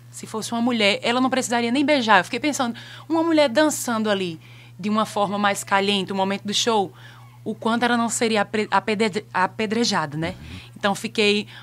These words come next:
Speaker 1: um dia desses aí, você falou agora e me veio à mente, um dia desses analisando sobre isso. Então, eu acho que a gente tem muito a lutar ainda pra conquistar o nosso espaço e é de extrema importância.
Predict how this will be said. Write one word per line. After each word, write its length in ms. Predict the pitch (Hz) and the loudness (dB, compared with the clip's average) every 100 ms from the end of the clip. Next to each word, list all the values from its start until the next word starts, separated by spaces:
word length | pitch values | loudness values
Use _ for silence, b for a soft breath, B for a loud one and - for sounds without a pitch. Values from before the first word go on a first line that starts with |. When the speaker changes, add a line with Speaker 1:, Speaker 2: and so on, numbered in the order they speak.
| B | B
Speaker 1:
um 80 | 277 | 0
dia 160 | 339 | 2
desses 300 | 277 254 226 | 2 0 0
aí, 160 | 254 208 | 0 0
você 120 | 226 | -4
falou 200 | 226 220 | -2 2
agora 300 | 214 202 196 | 2 4 4
e 120 | 220 220 | 4 2
me 120 | 220 | 2
veio 200 | 214 226 | 2 2
à 60 | |
mente, 360 | 226 165 147 151 | 2 0 -4 -8
um 80 | 180 | -6
dia 140 | 190 | -6
desses 260 | 180 180 196 | -4 -4 0
analisando 640 | 196 190 214 190 170 170 - B B | 4 4 2 0 -2 -4 -10 B B
sobre 340 | - 214 202 | -2 0 0
isso. 280 | 180 151 - | -2 -2 -4
Então, 400 | 196 226 214 214 B B B | -2 2 2 2 B B B
eu 140 | 214 226 | -2 0
acho 220 | 226 - | 0 0
que 80 | 226 | 0
a 80 | 214 | 0
gente 200 | 208 208 | -2 -4
tem 140 | 214 | -2
muito 340 | 214 208 208 208 | 0 0 -2 -2
a 40 | |
lutar 380 | 202 208 202 175 | -2 -2 2 2
ainda 400 | 165 156 160 180 B B B | 2 -2 -6 -10 B B B
pra 120 | 170 170 | -10 -8
conquistar 340 | 170 - 180 | -8 -8 -6
o 20 | |
nosso 200 | 175 160 | -8 -6
espaço 600 | - - 170 160 - - - B B B | -8 -2 -2 0 -4 -6 -8 B B B
e 120 | - | -6
é 80 | 175 | -6
de 100 | 165 | -4
extrema 340 | 180 - 180 180 | -4 -4 -4 -6
importância. 800 | 180 185 - 175 160 156 - | -4 -6 -6 -6 -6 -6 -10